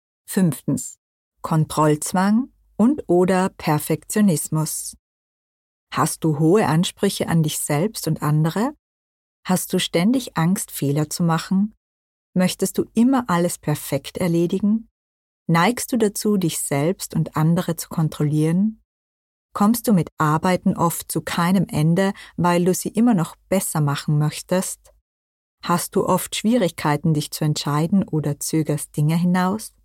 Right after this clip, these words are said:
Dann ist es sehr wahrscheinlich, dass du unter Perfektionismus oder Kontrollzwang oder unter beidem leidest.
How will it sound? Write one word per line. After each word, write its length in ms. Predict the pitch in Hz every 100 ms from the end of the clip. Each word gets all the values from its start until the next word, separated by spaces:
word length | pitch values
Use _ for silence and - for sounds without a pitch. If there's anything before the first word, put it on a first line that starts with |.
| _ _ _ _ _ _ _ -
Dann 180 | 202
ist 180 | 247 -
es 220 | 170 -
sehr 240 | - 180 175
wahrscheinlich, 760 | 160 - 143 151 170 190 -
dass 240 | 165 160 -
du 160 | 175
unter 380 | 170 220 233 233
Perfektionismus 1120 | - 185 175 180 - 214 214 - 151 143 -
oder 240 | 165 165 175
Kontrollzwang 1000 | - 180 - - 226 247 - 143 151 190 _ _ _
oder 300 | 240 254 269
unter 300 | - 233 240
beidem 600 | 220 165 151 147 143 135 147
leidest. 600 | 147 143 143 139 - -